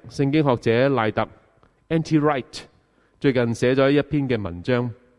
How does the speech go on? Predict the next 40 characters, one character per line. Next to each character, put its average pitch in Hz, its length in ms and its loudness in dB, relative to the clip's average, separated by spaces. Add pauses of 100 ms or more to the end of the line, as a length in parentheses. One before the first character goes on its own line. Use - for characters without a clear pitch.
(540)
題 123 120 0
目 139 120 2
叫 156 220 4
做 139 300 0
《Christianity 175 920 0
Offers 160 460 0
No 156 120 4
Answer 147 420 2
About 123 260 2
the 113 120 0
Coronavirus 127 1120 -2 (300)
Is 127 160 -2
Not 135 160 0
Supposed 135 520 0
To》。 151 100 -4 (800)
我 123 100 -2
嘗 117 140 0
試 107 120 -4
譯 120 220 2
佢 120 220 0
中 131 280 -2
文 110 180 -2
做， 101 240 0 (540)
基 247 100 4
督 240 120 4
信 160 260 2
仰 147 240 4
不 190 140 2
會 151 160 6
提 104 420 -4
供 185 300 6
有 131 160 4
關 156 260 -2
冠 165 260 -4
狀 107 300 -2
病 101 220 -8
毒 110 100 -6
嘅 104 140 -6
答 98 140 -6
案， 95 340 -10